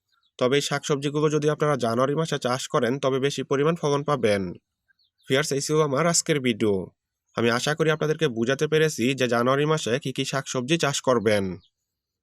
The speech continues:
এই শাকসবজি চাষ সম্পর্কে যদি আপনাদের কোনো মতামত জানার থাকে তবে অবশ্যই কমেন্ট বক্সে কমেন্ট করবেন। আমি সাধ্যমতো চেষ্টা করব আপনাদের প্রত্যেকটা কমেন্টের উত্তর দিতে। আপনারা চাইলে আমাদের Facebook পেজেও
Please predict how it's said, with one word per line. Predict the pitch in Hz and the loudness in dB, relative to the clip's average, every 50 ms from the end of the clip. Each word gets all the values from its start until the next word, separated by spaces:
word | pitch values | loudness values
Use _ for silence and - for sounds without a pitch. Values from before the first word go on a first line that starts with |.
| _ _ _ - | _ _ _ -6
এই | - 131 | -4 -4
শাকসবজি | - - 143 - - 147 131 147 | -2 -4 -4 -4 -4 -4 -2 -2
চাষ | 139 - 123 - - - | -2 0 -2 -2 -2 -2
সম্পর্কে | 147 143 143 151 - 160 147 | -4 -4 -4 -2 -2 -2 0
যদি | 143 156 120 117 123 | 0 0 2 2 2
আপনাদের | 135 - 143 139 139 127 | 2 2 0 -2 -2 0
কোনো | 147 135 127 | 0 0 2
মতামত | 113 117 120 117 139 143 156 160 160 | 2 2 2 2 2 0 2 2 2
জানার | 160 160 160 156 - | 2 2 2 2 0
থাকে | 165 160 - - 120 | -2 -2 0 0 0
তবে | 131 - 127 127 | 0 2 2 2
অবশ্যই | 131 131 131 151 - 147 143 - | 2 0 0 -2 -4 -4 -2 -2
কমেন্ট | 151 147 151 139 131 | -2 0 0 -2 -2
বক্সে | 139 139 - - 170 | -4 -2 -2 -2 -2
কমেন্ট | - 170 165 160 139 - | 0 0 0 0 2 2
করবেন। | 131 117 101 101 107 104 98 95 87 98 - _ _ _ _ _ _ _ _ _ _ _ _ - | 2 2 4 4 2 2 2 0 -4 -8 -12 _ _ _ _ _ _ _ _ _ _ _ _ -6
আমি | 107 117 135 | -2 -2 -2
সাধ্যমতো | - - 127 120 101 110 135 143 151 156 160 | 0 0 0 0 0 0 0 0 0 0 0
চেষ্টা | 151 165 160 - - 151 | 0 0 -2 -2 -2 -2
করব | 147 - 165 151 113 113 | 0 2 2 2 2 2
আপনাদের | 123 123 139 131 139 131 - | 0 0 -2 -2 -4 -4 -2
প্রত্যেকটা | 147 151 151 - - 147 143 - 151 143 | -2 -2 -2 -2 -4 -6 -4 -4 -4 -4
কমেন্টের | - 147 156 160 160 170 160 170 | -2 -2 -2 0 0 0 -2 -2
উত্তর | 165 - 160 160 | -2 0 0 0
দিতে। | 147 151 151 - - 117 110 101 95 90 - - _ _ _ _ _ _ _ _ _ _ _ _ _ _ _ _ _ _ - | 0 -2 -4 -2 0 0 2 2 0 -4 -8 -12 _ _ _ _ _ _ _ _ _ _ _ _ _ _ _ _ _ _ -8
আপনারা | 120 123 143 143 143 | -4 -2 -2 -2 0
চাইলে | - 151 156 156 131 113 123 | 0 2 2 2 2 2 2
আমাদের | 131 135 131 139 | 2 0 0 -2
Facebook | 131 - 127 120 113 131 - - | -2 -2 -2 -2 -2 -4 -4 -2
পেজেও | 120 117 110 139 | 0 0 2 2